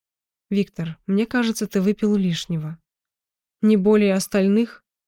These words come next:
Не забывай, у меня одно из образований юридическое. Кстати, дед считал меня неплохим юристом. В каких-то делах в последний год со мной советовался.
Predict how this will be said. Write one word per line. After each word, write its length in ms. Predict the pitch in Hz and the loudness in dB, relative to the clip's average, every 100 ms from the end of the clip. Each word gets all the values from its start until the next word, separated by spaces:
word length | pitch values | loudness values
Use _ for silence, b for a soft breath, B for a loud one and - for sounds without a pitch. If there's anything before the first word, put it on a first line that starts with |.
| _ _ _ _ _ 214 | _ _ _ _ _ 0
Не 120 | 214 | 0
забывай, 440 | 220 240 254 220 | 2 2 2 2
у 80 | 196 | 2
меня 280 | 220 220 214 | 4 4 2
одно 240 | 196 247 | 2 2
из 160 | 254 202 | 2 2
образований 760 | 190 202 202 202 240 226 185 190 | 0 0 2 2 2 2 0 0
юридическое. 960 | 208 214 202 - 165 - - 160 160 - _ _ _ _ _ _ _ _ | 2 2 0 -2 -6 -8 -8 -8 -8 -16 _ _ _ _ _ _ _ _
Кстати, 480 | - - 226 - 185 | -10 -2 -2 -2 -2
дед 260 | 180 277 | 0 -2
считал 380 | - 214 - 247 | -2 -6 0 2
меня 240 | 208 190 220 | 2 2 2
неплохим 540 | 208 - 190 - 220 | 0 -2 -2 2 2
юристом. 720 | 220 226 190 - - 165 151 _ _ _ _ _ _ _ _ | 4 4 2 -2 -6 -8 -8 _ _ _ _ _ _ _ _
В 100 | - | -6
каких-то 400 | 226 220 226 233 | -4 0 0 0
делах 400 | 190 220 262 285 | 0 2 0 -2
в 60 | - | -4
последний 460 | 214 - 226 202 | -4 0 2 2
год 240 | 196 240 269 | 2 2 0
со 160 | 220 | 0
мной 220 | 185 196 233 | 2 2 0
советовался. 960 | - 214 214 - 185 185 - 175 160 | 0 0 0 0 -2 -2 -4 -8 -8